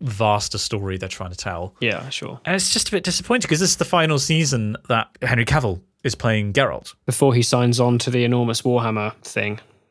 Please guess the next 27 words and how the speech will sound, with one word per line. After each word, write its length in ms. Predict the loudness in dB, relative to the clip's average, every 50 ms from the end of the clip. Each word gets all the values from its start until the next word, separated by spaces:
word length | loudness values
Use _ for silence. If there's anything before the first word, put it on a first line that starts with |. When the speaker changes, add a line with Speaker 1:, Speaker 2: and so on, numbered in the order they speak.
| _ _ _
Speaker 2:
right? 340 | -2 -2 -2 -2 -4 -6 -8
Speaker 1:
Well, 800 | -6 -4 0 2 4 6 6 6 6 6 6 6 4 2 0 -2 -4 -4
I 140 | 0 2
am 240 | 2 2 2 4 4
not 260 | 4 4 2 2 0
sure 480 | -2 -2 0 2 4 4 4 4 4 2
the 120 | 2 2
enormous 340 | 0 2 0 0 -2 -2 -4
Warhammer 340 | -4 -4 -4 -4 -4 -4 -6
thing 160 | -6 -6 -6
is 100 | -6 -6 -4
gonna 180 | -4 -4 -2 -2
happen. 420 | -2 -4 -4 -6 -8 -8 -8 -8 -10 -4 0
I 120 | 2 2
would 100 | 4 4 4
love 200 | 4 4 4 4
it 200 | 0 -4 -8 _ _
if 80 | -6 -2
they 140 | -2 0 2
did, 280 | 2 2 2 0 -4 -10 -14 _ _
as 160 | 0 2 2
long 100 | 4 2
as 100 | 2 2
they 100 | 2 0 2
do 140 | 2 2 2
it 200 | 2 2 -2 -4 -4
in 440 | -2 -2 -2 -2 -2 -4 -4 -6